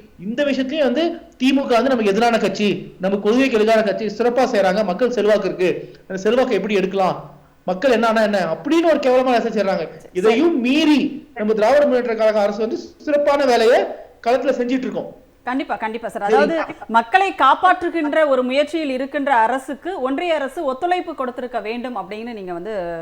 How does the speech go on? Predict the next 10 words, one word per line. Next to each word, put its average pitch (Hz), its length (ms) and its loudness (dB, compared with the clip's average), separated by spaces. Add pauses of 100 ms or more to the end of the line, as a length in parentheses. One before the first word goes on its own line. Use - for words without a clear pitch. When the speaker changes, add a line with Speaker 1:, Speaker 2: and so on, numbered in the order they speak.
Speaker 2:
பதிவு 202 300 -10
பண்ணிருக்கீங்க. 202 320 -14
நன்றி. 240 280 -6
Speaker 1:
தள்ளினாலும், 349 600 0
தள்ளினாலும் 339 500 -4
பரவாயில்லை, 277 320 2
சரி, 247 200 0
தள்ளினாலும் 277 460 0
பரவாயில்ல, 262 300 2
தமிழ் 254 400 0